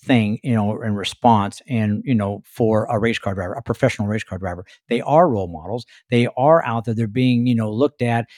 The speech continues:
and emulated by young kids, right? So I think that they have to take a step back and conduct themselves in a better, in a better manner, right? I mean, first of all, you are on national television. You're out in front of millions of people,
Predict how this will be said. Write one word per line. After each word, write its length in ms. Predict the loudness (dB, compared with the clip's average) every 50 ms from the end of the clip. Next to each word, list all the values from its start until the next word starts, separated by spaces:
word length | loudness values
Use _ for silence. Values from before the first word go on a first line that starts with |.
| -20 _ -8
and 120 | -8 -6 0
emulated 580 | 0 2 4 4 2 2 2 0 -2 -2 -2 -2
by 120 | -2 -2 0
young 380 | 0 0 2 4 4 4 4
kids, 400 | 2 0 -6 -6 -6 -6 -10 -8
right? 220 | -4 -4 -4 -4 -2
So 240 | 0 2 2 2 0 -4 -18 _ _ -4 0
I 80 | 0
think 260 | 2 4 2 2 4
that 140 | 2 0 -2 -2 _ _ _ _
they 240 | -6 2 4 4 6
have 140 | 6 4 2
to 60 | 0
take 180 | 0 0 0 0
a 60 | -2
step 320 | -10 -4 -2 -2 -2 -2 _ -4
back 300 | -2 -2 -2 -4 -8 _ _ _ _ 0
and 240 | 2 2 2 2 2
conduct 360 | 2 2 4 4 4 2 2
themselves 460 | -2 -2 -2 -2 -2 -2 -2 0 0
in 100 | 0 -2
a 40 | -2
better, 400 | 0 0 0 2 2 2 0 -2
in 200 | -4 -2 -2 -2
a 40 | 0
better 240 | 0 -2 0 0 0
manner, 380 | 0 -2 -2 -4 -6 -8 -10
right? 260 | -8 -6 -4 -4 -4 -2
I 60 | 2
mean, 180 | 2 2 2 2
first 300 | _ 4 2 2 4 2
of 120 | -4 -2
all, 240 | 0 2 2 2 0 -4 -20 _ _ -4
you 200 | 0 4 6 6
are 120 | 6 6
on 120 | 6 4
national 320 | 4 2 2 0 0 -2 -2
television. 500 | -2 -4 -6 -6 -8 -6 -4 -2 -4 -4 _ _ _ 0
You're 100 | 2 4
out 140 | 4 4 2
in 60 | 0
front 240 | 0 2 4 4 4
of 80 | 4
millions 420 | 4 4 6 6 6 6 4 4 2
of 100 | 0 0
people, 380 | -2 -6 -4 -4 -8 -8 -8